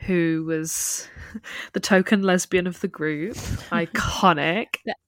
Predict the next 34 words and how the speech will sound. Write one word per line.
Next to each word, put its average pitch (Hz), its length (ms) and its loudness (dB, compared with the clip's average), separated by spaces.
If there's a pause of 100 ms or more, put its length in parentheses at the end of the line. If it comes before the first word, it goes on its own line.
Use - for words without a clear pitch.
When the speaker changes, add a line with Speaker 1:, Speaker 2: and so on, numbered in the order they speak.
Speaker 2:
L 202 280 2
in 196 160 -2
L 196 240 0
G 190 180 -6
S 185 200 -4
M. 202 320 -12 (340)
Speaker 1:
I 233 80 4
put - 220 2
the - 120 4 (100)
L 220 260 10
in 233 160 6
L 214 240 6
G 220 200 2
S 214 240 4
M. 208 280 10 (140)
She - 200 -2
was 233 180 8
a 302 80 8
real 247 220 12
person, 202 500 6
but - 160 -2
I 165 60 -4
think - 720 -2
her 175 220 -2
character 175 440 2
is 170 100 0
only 165 180 -2
very 165 200 0
loosely 165 500 0
based 175 400 0
on 196 80 -8
the 208 80 -8
real 208 200 -2
person. 226 640 -6